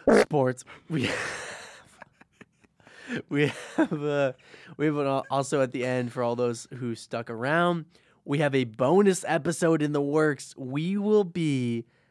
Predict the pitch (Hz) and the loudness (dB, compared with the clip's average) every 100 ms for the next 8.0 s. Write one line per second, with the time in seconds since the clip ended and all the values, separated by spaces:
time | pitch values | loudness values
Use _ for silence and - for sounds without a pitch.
0 | _ _ - 139 135 113 104 101 101 _ | _ _ -4 2 2 2 -2 -8 -12 _
1 | _ - - 147 143 127 135 127 113 117 | _ -14 -2 -2 0 -2 -2 -2 -4 -8
2 | 113 _ _ _ - 131 - - - 160 | -14 _ _ _ -6 -6 -6 -10 -8 -8
3 | 165 - 160 123 113 107 - 117 - 156 | -8 -6 -2 0 0 -4 -6 -6 0 4
4 | 175 202 190 - 151 156 160 139 - - | 4 2 -2 0 2 2 0 -4 -8 -2
5 | 139 127 123 120 _ _ _ - 151 147 | 0 2 0 0 _ _ _ -2 0 0
6 | - 151 143 139 127 120 113 110 _ - | -2 -2 -2 0 2 2 -2 -6 _ -20
7 | - 139 131 - - 131 120 117 113 113 | -4 0 0 -2 -8 -4 -2 -2 -2 -6